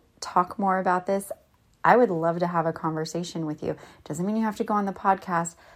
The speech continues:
but I would love to have this conversation because I think so many women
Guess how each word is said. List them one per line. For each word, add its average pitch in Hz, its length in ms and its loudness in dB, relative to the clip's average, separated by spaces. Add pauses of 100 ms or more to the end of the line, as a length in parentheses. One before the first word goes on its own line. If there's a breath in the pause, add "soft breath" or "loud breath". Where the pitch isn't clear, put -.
(180 soft breath)
but 202 100 4
I 202 140 10
would 196 140 4
love 165 200 2
to 175 80 0
have 160 260 -2
this 156 160 -4
conversation 147 840 -8
because 170 320 -8
I 175 80 0
think 170 220 -6
so 180 280 -4
many 196 260 -2
women 165 560 -2